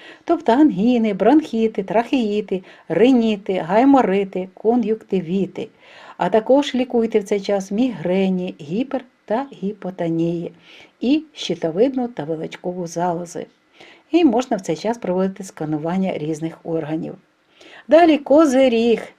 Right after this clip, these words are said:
п'яте та шосте червня. В цей час вразливі жовчний міхур, скелет, кісткова система, кістки, суглоби, е, всі сухожилля і, зверніть увагу, особливо коліна.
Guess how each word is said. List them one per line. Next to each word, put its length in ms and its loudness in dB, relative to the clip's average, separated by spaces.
п'яте 540 2
та 220 0
шосте 880 0
червня. 680 -2
В 40 -12
цей 140 4
час 320 0
вразливі 520 4
жовчний 500 0
міхур, 580 -2
скелет, 580 0
кісткова 460 0
система, 680 -4
кістки, 600 -4
суглоби, 800 0
е, 380 -4
всі 340 -2
сухожилля 920 0
і, 380 0
зверніть 460 -4
увагу, 400 -4
особливо 440 -8
коліна. 640 -8